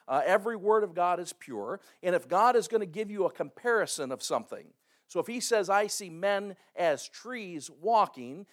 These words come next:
then it would be important for you to get in the Word of God, just do a little bit of studying, and try to understand certain things about trees. Uh, you don't wanna be like all kinds of trees. Not all trees are good trees. You understand that.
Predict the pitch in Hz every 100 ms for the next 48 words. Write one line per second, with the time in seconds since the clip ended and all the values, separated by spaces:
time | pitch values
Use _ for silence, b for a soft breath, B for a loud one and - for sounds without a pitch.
0 | b - 180 185 233 220 170 202 180 -
1 | - 220 175 - 175 175 151 151 226 208
2 | 196 196 160 139 139 202 202 - 180 202
3 | 185 190 190 214 - 151 135 160 196 170
4 | 156 180 190 - 185 185 165 - - 202
5 | 160 165 b b - - 208 156 185 -
6 | 165 190 170 139 139 - - 269 139 -
7 | - - b - 151 151 143 190 240 190
8 | 208 214 170 254 208 180 151 170 165 165
9 | 165 143 - 262 240 90 - - _ _
10 | - 180 214 - 202 196 - 214 202 165
11 | 170 147 180 131 247 214 120 185 208 156
12 | 131 - 233 131 107 101